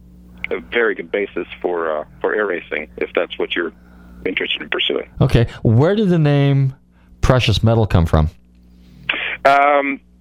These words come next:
Speaker 1: Precious Metal was actually a different airplane that was flown back in the seventies by, um, Gary Levitz, uh, if you remember him from Levitz Furniture Stores.
Speaker 2: Oh, really? Yeah, I remember that.
Speaker 1: Yeah. <clears throat> Yeah. Um, and the name was passed down, uh,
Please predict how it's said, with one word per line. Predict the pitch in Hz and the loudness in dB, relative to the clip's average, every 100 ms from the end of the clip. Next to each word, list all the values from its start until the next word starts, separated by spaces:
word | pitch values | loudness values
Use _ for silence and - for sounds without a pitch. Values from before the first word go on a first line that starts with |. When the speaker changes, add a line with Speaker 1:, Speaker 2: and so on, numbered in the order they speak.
| - | -4
Speaker 1:
Precious | 240 254 151 | -4 -2 -2
Metal | 160 262 | -2 -2
was | 131 127 | -4 -2
actually | 143 151 - 120 | -2 -4 -6 -6
a | |
different | 98 175 240 339 | -4 -4 -4 -4
airplane | 104 101 - 107 107 104 _ - - | -4 -4 -2 -2 -2 -6 _ -20 -8
that | |
was | 117 - | -8 -2
flown | 139 131 | -2 0
back | 120 127 | -2 -4
in | 92 | -12
the | - - | -12 -2
seventies | 180 180 107 90 92 - | -2 -2 -6 -6 -8 -4
by, | 101 98 95 | -2 -2 -2
um, | 90 87 90 - | -2 -4 -8 -8
Gary | - 151 104 | -4 -4 -4
Levitz, | 92 156 127 - - - - 117 | -2 -4 -4 -14 -12 -12 -10 -6
uh, | 104 | -4
if | 98 - | -6 -6
you | |
remember | 98 98 92 | -4 -4 -4
him | 98 107 | -4 -4
from | 107 98 82 | -4 -6 -6
Levitz | - 92 95 69 - | -10 -6 -4 -6 -6
Furniture | 113 113 73 | -6 -4 -8
Stores. | - - - - - | -6 -6 -8 -6 -2
Speaker 2:
Oh, | |
really? | 175 214 135 90 | 0 2 0 0
Yeah, | - 156 | -2 0
I | |
remember | 151 113 | 2 2
that. | 143 - - | 2 0 0
Speaker 1:
Yeah. | 170 - | 0 -2
<clears throat> | _ - - - - | _ -6 -4 -6 -4
Yeah. | 143 156 - | 0 0 0
Um, | 135 127 123 117 107 _ _ _ - - - - | 0 2 2 -2 -6 _ _ _ -20 -20 -6 -2
and | 165 | -2
the | |
name | 170 170 | 0 0
was | 160 135 | -2 -4
passed | 156 143 135 | -4 -4 -4
down, | - 120 135 120 107 | -4 -2 -2 -4 -6
uh, | 104 | -6